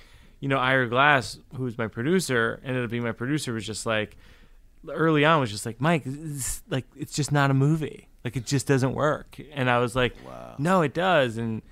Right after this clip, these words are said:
Speaker 1: he was like, I was like, "It's like, it's like The Big Chill set in the world of an improv theater." And he was like, "Well, the, the characters have to be more different from each other," 'cause at that point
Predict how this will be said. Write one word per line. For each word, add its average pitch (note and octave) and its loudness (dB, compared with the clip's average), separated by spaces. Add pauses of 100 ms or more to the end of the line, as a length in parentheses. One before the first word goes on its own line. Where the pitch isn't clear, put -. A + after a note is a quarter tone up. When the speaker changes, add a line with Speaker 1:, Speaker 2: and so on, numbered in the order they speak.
(320)
Speaker 1:
he C#3 -4
was C3+ -2
like, B2+ -2 (440)
I C#3 -2
was C3+ -2
like, C3 -4
"It's C#3+ -6
like, D#3 -4
it's D3+ -8
like D3 -4
The C#3 -6
Big C#3 -4
Chill F3 2
set D3+ 0
in C#3+ -6
the C#3+ -2
world C3+ 0
of B2 -2
an C3 -2
improv C#3 0
theater." G#2+ -4
And G#2 -4
he G#2 -6
was A#2+ -4
like, A#2 -8
"Well, D3+ 0
the, - -4 (320)
the C#3 -8
characters D#3+ -2
have D3+ 0
to C3 -6
be C#3 -2
more C#3 0
different F3 -2
from A2+ -4
each - -8
other," - -10
'cause A#2 -10
at A#2+ -4
that B2 0
point B2 -2